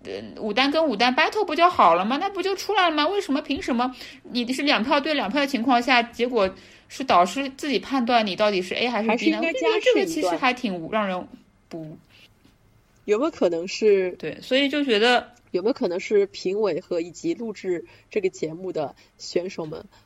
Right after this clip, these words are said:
Speaker 2: 负荷已经太重了？<laughs>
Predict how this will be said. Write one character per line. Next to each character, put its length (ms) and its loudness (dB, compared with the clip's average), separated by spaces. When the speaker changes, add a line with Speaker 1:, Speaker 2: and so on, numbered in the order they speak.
Speaker 2:
负 360 -4
荷 260 -6
已 40 -8
经 260 -12
太 300 -10
重 360 -8
了？ 120 -20
<laughs> 600 -14